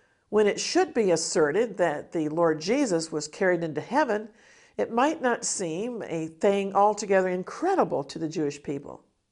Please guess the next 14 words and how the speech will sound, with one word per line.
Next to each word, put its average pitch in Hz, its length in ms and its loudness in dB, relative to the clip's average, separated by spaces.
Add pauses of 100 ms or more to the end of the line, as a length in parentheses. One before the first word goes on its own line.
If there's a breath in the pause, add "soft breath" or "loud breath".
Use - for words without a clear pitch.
(240)
since, - 380 -6
after 160 280 0
all, 196 260 4
they 175 180 0
themselves 156 720 -6
confessed - 760 -8 (640 soft breath)
that - 260 0
two 277 340 0
of 180 180 2
their 254 140 4
prophets 147 760 -8
had 170 200 -6
been 170 200 -6
translated - 920 -12